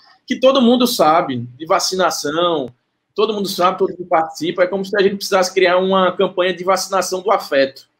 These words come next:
onde todo mundo soubesse da importância disso pra todo mundo. A importância científica, a importância realmente de criar uma cultura de cuidado, de afeto na cidade, onde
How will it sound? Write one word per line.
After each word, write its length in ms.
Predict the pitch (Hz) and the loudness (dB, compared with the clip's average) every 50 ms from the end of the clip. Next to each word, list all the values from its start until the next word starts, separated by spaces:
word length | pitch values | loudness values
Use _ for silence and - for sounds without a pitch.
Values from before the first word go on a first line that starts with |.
| _ _ _ _ _ _ _ _ - | _ _ _ _ _ _ _ _ -8
onde 200 | 151 160 175 170 | -6 -4 -4 -2
todo 300 | 170 208 214 220 208 233 | 2 4 4 4 4 2
mundo 580 | 196 190 208 220 220 226 214 196 180 156 123 - _ _ _ _ | 0 0 0 2 4 4 6 6 4 2 0 -6 _ _ _ _
soubesse 560 | - - - 196 185 156 143 156 165 165 165 | -10 -2 0 2 2 4 4 2 2 2 0
da 80 | - 180 | -2 -2
importância 560 | 202 196 202 196 185 185 190 190 190 196 190 | -2 -2 -2 -4 -4 -4 -4 -4 -4 -4 -6
disso 400 | 165 139 156 185 190 - - - _ _ _ _ _ _ _ _ _ _ _ _ _ _ _ | -8 -8 -10 -10 -10 -12 -14 -20 _ _ _ _ _ _ _ _ _ _ _ _ _ _ _
pra 160 | - 170 185 180 | -2 -2 -2 0
todo 360 | 190 196 208 208 208 170 151 | 2 2 2 2 0 -2 -2
mundo. 300 | 151 151 147 131 127 123 - _ _ _ - | -2 -4 -6 -8 -10 -12 -16 _ _ _ -4
A 60 | 175 | -4
importância 420 | 190 185 226 202 208 226 226 233 202 | 0 0 0 2 2 0 0 0 -2
científica, 800 | - - 226 - - - 156 175 196 190 196 - 139 120 110 - | 0 -2 -2 -4 -4 -6 -6 -6 -6 -6 -6 -6 -6 -6 -6 -4
a 80 | 147 160 | -6 -6
importância 480 | 175 165 208 175 - 202 185 - 196 196 | -2 0 0 2 2 0 -2 0 0 0
realmente 420 | 208 226 190 175 175 196 190 196 | 0 0 -2 -2 -4 -4 -6 -8
de 340 | 185 208 208 202 190 175 - | -10 -4 0 0 0 0 0
criar 360 | - 196 185 175 175 190 208 | 0 2 2 4 2 2 0
uma 160 | 233 226 202 | 0 -2 -4
cultura 580 | - - 202 196 - - 160 180 190 175 180 - | -4 -6 -8 -6 -4 0 2 2 4 4 2 0
de 240 | 151 165 165 165 - - | -4 -6 -8 -8 -4 -2
cuidado, 520 | 170 160 156 117 120 123 135 156 156 156 | 0 0 0 0 0 2 2 2 0 0
de 100 | 147 147 | 0 2
afeto 360 | 143 139 - - 139 147 - - | 0 0 0 -2 -4 -4 -2 -4
na 100 | 139 139 | -6 -6
cidade, 440 | - - 120 120 127 139 143 147 151 | -6 -6 -2 0 0 0 0 -2 -4
onde 160 | 156 156 | -8 -10